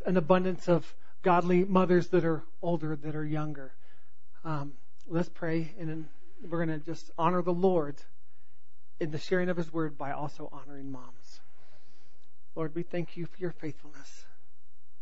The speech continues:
Lord, for your love.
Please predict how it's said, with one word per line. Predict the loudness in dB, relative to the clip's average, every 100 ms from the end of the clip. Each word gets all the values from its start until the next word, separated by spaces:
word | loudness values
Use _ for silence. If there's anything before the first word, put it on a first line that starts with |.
| -2 -2 -2 -2 -2 -2 -2 -2 -2 -2 -2 -2 -2 -2 -2 -2 -2 -2 0 -2 0
Lord, | 0 0
for | 0
your | 2
love. | 2 2 0 -2